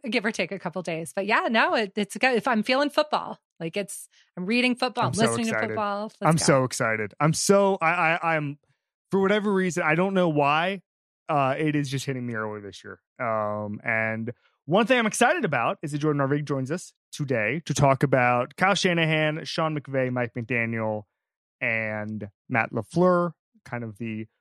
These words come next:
Speaker 2: the world that they created. She did a podcast series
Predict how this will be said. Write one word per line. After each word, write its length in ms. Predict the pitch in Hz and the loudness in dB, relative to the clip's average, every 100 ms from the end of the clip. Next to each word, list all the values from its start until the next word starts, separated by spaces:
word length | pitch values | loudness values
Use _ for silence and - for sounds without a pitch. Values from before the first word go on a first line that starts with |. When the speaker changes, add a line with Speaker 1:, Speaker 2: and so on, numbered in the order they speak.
| _ | _
Speaker 2:
the 80 | 139 | -4
world 600 | 127 143 170 185 190 160 | 0 2 2 2 0 -2
that 120 | 139 | -4
they 140 | 156 | -4
created. 520 | 151 - 143 156 156 143 | -6 -6 -4 -4 -6 -8
She 60 | 127 | -6
did 100 | 110 | -4
a 40 | |
podcast 460 | - 135 135 139 123 | 0 0 2 0 2
series 480 | 135 135 131 - | 0 0 0 -4